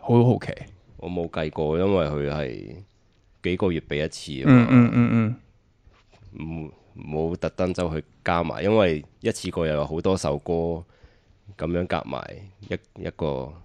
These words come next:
Speaker 2: 金額，所以冇特登去計啊。
Speaker 1: 長相廝守當時恒仔搵你，佢話係一，一電影嘅主題曲搵你。噉如果電影主題曲有冇更加嘅分別呢？即係譬如每套戲，次套戲播，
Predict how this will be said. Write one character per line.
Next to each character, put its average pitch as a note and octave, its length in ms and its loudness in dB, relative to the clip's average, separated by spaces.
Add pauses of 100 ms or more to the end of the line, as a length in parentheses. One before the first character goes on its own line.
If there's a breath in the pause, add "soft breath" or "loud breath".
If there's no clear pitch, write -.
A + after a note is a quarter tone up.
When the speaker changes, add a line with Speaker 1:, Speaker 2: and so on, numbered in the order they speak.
(180)
Speaker 2:
金 E2 100 -2
額， C2 320 -6 (840)
所 E2+ 220 -4
以 F#2 120 0
冇 C#2+ 180 -2
特 D2 120 -6
登 E2 200 -4
去 D2 320 -6 (400)
計 C2+ 240 -6
啊。 C#2 40 -16 (320)
Speaker 1:
長 B2 280 8
相 A#3 220 12
廝 A3+ 300 6
守 D#3 240 8
當 G3 200 10
時 D3+ 160 4
恒 G2+ 160 0
仔 G#2+ 140 4
搵 D3+ 140 8
你， D3+ 100 8
佢 B2+ 200 8
話 A2 120 10 (100)
係 B2+ 180 6 (180)
一， D#3 160 -6
一 D#3+ 40 0
電 A#2 600 6
影 C#3 80 10
嘅 D#3 80 12
主 - 180 6
題 C3 140 8
曲 B2 80 6
搵 A#2 180 4
你。 G#2+ 120 2
噉 B2+ 240 6
如 C#3+ 60 10
果 G3+ 140 10
電 A#2+ 240 6
影 B2+ 180 8
主 B2+ 220 4
題 G2+ 200 4
曲 - 240 0
有 A2+ 120 4
冇 A2 380 4 (340 loud breath)
更 B2+ 300 8
加 D3 260 8
嘅 A#2 140 8
分 C3 320 6
別 F2+ 160 0
呢？ G#2+ 100 2
即 E3+ 120 8
係 - 20 2
譬 B2 140 6
如 F#2 80 4 (100)
每 A2+ 60 8
套 A#2 280 10
戲， A2+ 360 6
次 B2+ 240 10
套 A#2+ 120 12
戲 A#2+ 120 10
播， A#2 360 10